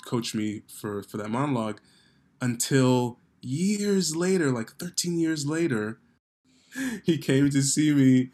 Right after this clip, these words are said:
in Measure for Measure in Bryant Park, you know, it's such an honor to have him see me then, and we're still, oh, it was, it was a very sweet, um, full circle moment.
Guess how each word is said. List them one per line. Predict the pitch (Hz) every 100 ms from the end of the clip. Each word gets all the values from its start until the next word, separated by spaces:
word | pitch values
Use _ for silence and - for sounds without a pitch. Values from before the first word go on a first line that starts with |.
| - - _ _ _ -
in | 127 120 117 117 117 117
Measure | 120 135 135 131
for | 131
Measure | 131 185 175 156
in | 147
Bryant | 170 185 180
Park, | 226 320 - _ _ _ _
you | 123
know, | 107 104 104
it's | 110 -
such | 123 120
an | 113 113
honor | 110 117 120 117 113
to | 107 101 -
have | 117 113
him | 107
see | - 127 127
me | 120
then, | 110 127 127 131
and | 104
we're | 98
still, | - 135 131 123 117 - _ _ _ _ _ -
oh, | 139
it | 127
was, | 135 131 120
it | -
was | 135 131
a |
very | 120 127 117
sweet, | - - 117 113 - - 107
um, | 104 104 104 98 101 _ _ _
full | - 127 117
circle | - 117 - 95
moment. | 113 107 104 101